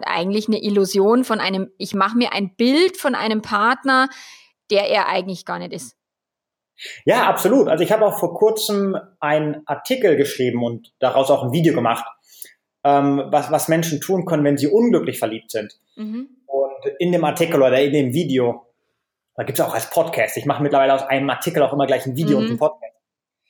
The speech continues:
Speaker 2: Auf jeden Fall habe ich da auch erklärt, dass wenn Menschen unglücklich verliebt sind, da, dass es, dass es sich dann oftmals gar nicht um, um, um, um ein richtiges Verliebtsein oder sich um Liebe dreht, sondern einfach nur eine Projektion.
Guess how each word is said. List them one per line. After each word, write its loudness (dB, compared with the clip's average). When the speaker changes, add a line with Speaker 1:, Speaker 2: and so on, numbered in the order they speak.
Speaker 2:
Auf -2
jeden 2
Fall 2
habe 2
ich -4
da 2
auch 2
erklärt, 0
dass -4
wenn 2
Menschen -4
unglücklich 2
verliebt -8
sind, -10
da, 2
dass -4
es, -4
dass -2
es -2
sich -8
dann -2
oftmals 0
gar 0
nicht -2
um, -2
um, -2
um, 0
um -2
ein 0
richtiges -2
Verliebtsein 0
oder 2
sich -4
um -4
Liebe 2
dreht, -2
sondern -4
einfach -4
nur 0
eine 2
Projektion. 0